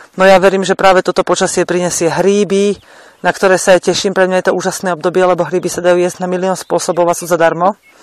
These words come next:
Takže aj sa dajú zavárať, aj sa dajú sušiť, aj sa dajú nakladať všelijakými inými spôsobmi do oleja, takže úplne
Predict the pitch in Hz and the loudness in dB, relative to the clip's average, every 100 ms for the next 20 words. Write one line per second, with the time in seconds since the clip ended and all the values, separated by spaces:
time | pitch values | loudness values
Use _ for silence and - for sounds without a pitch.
0 | - - - - - - - - _ _ | -20 -20 -20 -20 -20 -20 -20 -20 _ _
1 | _ 170 151 165 175 175 170 175 233 233 | _ -8 -6 0 2 2 2 2 4 6
2 | 269 226 190 240 185 156 160 175 175 185 | 6 6 6 6 6 6 4 4 6 4
3 | - 220 226 220 - - 240 - 180 160 | 4 4 6 4 0 0 2 2 -2 0
4 | 165 175 196 208 208 214 220 214 - 190 | -2 0 2 4 4 2 2 2 2 2
5 | 185 175 175 - 190 175 170 180 175 208 | 4 2 0 0 0 0 -2 -4 -4 -2
6 | 202 185 180 - 180 - 165 165 165 - | -2 -2 -8 -2 -2 0 -4 -6 -2 2
7 | 190 190 185 170 160 156 151 147 151 - | 4 6 4 4 2 -2 -6 -6 -6 -4
8 | 170 160 160 | -6 -6 -8